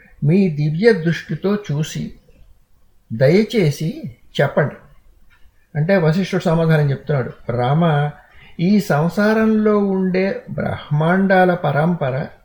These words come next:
అనంతమైనది. వాటిలో కొన్ని నా దివ్య దృష్టికి కూడా అందవు. అలాంటి లోకాలలో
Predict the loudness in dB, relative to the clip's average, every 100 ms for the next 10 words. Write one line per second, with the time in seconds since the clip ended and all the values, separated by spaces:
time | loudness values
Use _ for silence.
0 | -4 0 2 2 2 2 2 2 0 -4
1 | -10 -20 _ _ _ _ _ _ _ -2
2 | 2 2 2 2 0 -2 0 2 4 4
3 | 2 -2 -6 _ _ _ _ -4 2 4
4 | 4 2 0 2 4 4 0 -2 -6 -4
5 | -4 -4 -2 0 2 4 2 0 -6 -2
6 | 0 0 -4 -10 -20 -20 -20 -20 _ _
7 | _ _ -10 0 2 4 2 0 0 0
8 | 0 0 2 2 0 0